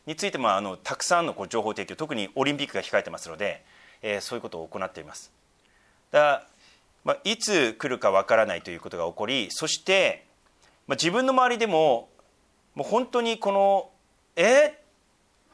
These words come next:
なんでこんなことが起こるの？」っていう衝撃的なことが、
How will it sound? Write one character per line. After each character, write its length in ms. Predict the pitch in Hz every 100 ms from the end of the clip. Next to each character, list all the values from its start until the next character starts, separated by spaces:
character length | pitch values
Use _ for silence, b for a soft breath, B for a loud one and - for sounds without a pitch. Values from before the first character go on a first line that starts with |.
| _ -
な 260 | 175 254
ん 100 | 302
で 100 | 269
こ 160 | 269 202
ん 40 |
な 80 | 196
こ 80 | 185
と 60 | 175
が 140 | 131
起 60 | 143
こ 80 |
る 80 | 131
の？」 100 | 127
っ 80 | -
て 140 | -
い 60 | 117
う 60 | 104
衝 300 | - 185 220
撃 220 | 220 214
的 200 | 214 208
な 100 | 202
こ 100 | 202
と 140 | 156 104
が、 440 | 117 117 90